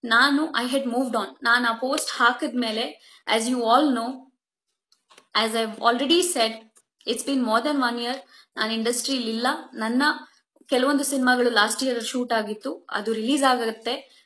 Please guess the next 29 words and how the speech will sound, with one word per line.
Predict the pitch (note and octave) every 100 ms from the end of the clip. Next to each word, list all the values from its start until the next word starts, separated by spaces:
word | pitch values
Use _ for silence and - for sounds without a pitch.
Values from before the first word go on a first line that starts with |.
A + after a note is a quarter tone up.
| - G#3+
And | G#3+
I | G#3
am | A3
sure | - B3 C4+ -
ನನ್ನ | G#3+ A3+ A3+
ಎಷ್ಟು | G#3+ -
ವರ್ಷ | C4+ C4+ C#4
ನೀವು | A#3+
ಸಪೋರ್ಟ್ | A#3+ A3+ B3+ B3+
ಮಾಡ್ಕೊಂಡ್ | A3+ A#3 G#3+
ಬಂದ್ರಿ | G#3 A#3+
and | A3+
you | G#3 A3
will | A3 A3 -
support | A#3 A#3+ B3
that | A3+ A3 A3
movie | A3 B3 A#3 G3+
as |
well | G#3+ G#3
ಅಂತ. | F#3+ F#3+ A3+ C#4 - - _ _ G3+
But | B3+ - - - - _ _ _ _ _ _ _ _ _ _ _ -
ನನ್ಗೆ | A#3+ B3+ C#4 D#4 - - A3
ಒಂದು | C4+ F4+
ನೋವಾಗ್ತಿರೋದು | C#4 C#4 C#4 C4+ - A3+ G3+
ಏನು | A3 G#3
ಅಂದ್ರೆ, | G3 - - - - _ _ _ -
ನಾನು | C4 C4 D4 G#4 - G#3 - - _ _ _ _ _ -
ನನ್ | C4 D#4 G4 G4
ಜೀವನನ | C#4+ D#4+ D4+ C#4 A#3+